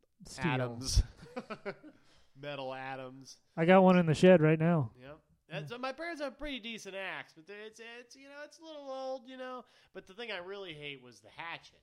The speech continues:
Speaker 2: They had this really old hatchet. It doesn't feel,
Speaker 1: Yeah.
Speaker 2: it feels like one of these times the thing's gonna fly off it and smash a child or something. I don't know. So
Speaker 1: That,
Speaker 2: I,
Speaker 1: that'll
Speaker 2: I
Speaker 1: happen
Speaker 2: bought a
Speaker 1: now,
Speaker 2: new
Speaker 1: too.
Speaker 2: hatchet, but, and then I was thinking, like, "How can I make this more interesting?" So then I got a bottle of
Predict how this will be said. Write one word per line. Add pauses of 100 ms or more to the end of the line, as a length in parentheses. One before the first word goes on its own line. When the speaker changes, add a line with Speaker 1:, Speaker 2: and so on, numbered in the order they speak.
Speaker 2:
They
had
this
really
old
hatchet.
It
doesn't
feel,
Speaker 1:
Yeah.
Speaker 2:
it
feels
like
one
of
these
times (240)
the
thing's
gonna
fly
off
it
and
smash
a
child
or
something.
I
don't
know. (600)
So
Speaker 1:
That,
Speaker 2:
I,
Speaker 1:
that'll
Speaker 2:
I
Speaker 1:
happen
Speaker 2:
bought
a
Speaker 1:
now,
Speaker 2:
new
Speaker 1:
too.
Speaker 2:
hatchet, (220)
but,
and
then
I
was
thinking,
like,
"How
can
I
make
this
more
interesting?"
So
then
I
got
a
bottle
of